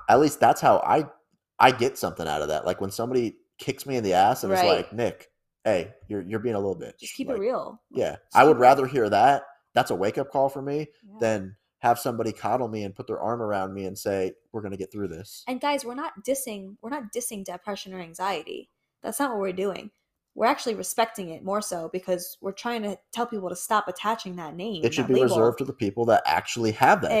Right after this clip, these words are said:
Speaker 1: shit.
Speaker 2: Exactly. It should be strictly for the people that are medically diagnosed with that. Do not stop diagnosing yourself with anxiety. We all experience anxiety to a certain degree. You don't have a di-, anxiety disorder. It's not a disorder. It's a normal feeling, guys.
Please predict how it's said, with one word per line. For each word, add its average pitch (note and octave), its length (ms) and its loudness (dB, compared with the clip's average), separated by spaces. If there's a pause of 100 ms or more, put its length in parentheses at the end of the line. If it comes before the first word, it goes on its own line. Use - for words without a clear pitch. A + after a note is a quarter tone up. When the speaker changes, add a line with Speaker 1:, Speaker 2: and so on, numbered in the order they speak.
Speaker 1:
shit. F#3 100 -6
Speaker 2:
Exactly. G3+ 600 0
It G3+ 100 -8
should G3+ 140 -14
be A3+ 320 -8 (400)
strictly A#3 520 -4
for G3+ 200 -4
the G3+ 80 -6
people G3+ 260 -6
that F3+ 100 -4
are E3+ 140 -4 (300)
medically A3+ 440 2
diagnosed G#3 600 0
with F3 160 -6
that. - 220 -6 (400)
Do G3+ 80 -8
not C#4+ 240 -2
stop - 260 -6
diagnosing B3+ 480 0
yourself F#3 400 -4
with - 80 -16
anxiety. F#3 680 -6 (680)
We A#3 120 -2
all D#4 180 12
experience D4 500 -2
anxiety B3+ 600 6
to B3+ 120 -2
a C4 60 0
certain B3+ 280 0
degree. A3+ 360 0
You G3+ 160 -2
don't C4+ 180 0
have C#4+ 220 0
a A#3 60 0
di-, A3+ 100 0 (120)
anxiety A#3 460 0
disorder. A3 640 2 (160)
It's A#3+ 140 -4
not C#4+ 180 2
a - 20 -12
disorder. C4+ 460 2
It's G#3 120 -2
a A#3+ 40 -4
normal B3 260 -6
feeling, C4 380 -4
guys. F#3 480 -4